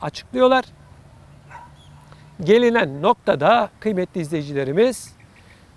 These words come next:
vatandaştan yeni bir vurgunun yapmanın hesabındalar. Benim gördüğüm, anladığım bu.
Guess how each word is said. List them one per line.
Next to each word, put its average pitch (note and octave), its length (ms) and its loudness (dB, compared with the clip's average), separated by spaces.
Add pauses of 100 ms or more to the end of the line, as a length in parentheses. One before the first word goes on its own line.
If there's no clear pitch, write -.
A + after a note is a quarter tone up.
vatandaştan G#3 840 0
yeni G3 460 -2
bir E3+ 140 -4
vurgunun G3 720 -2 (260)
yapmanın G3 720 -2
hesabındalar. F3 920 -6 (400)
Benim F3+ 360 0
gördüğüm, F3+ 520 2 (520)
anladığım A3 720 2
bu. A#3 160 4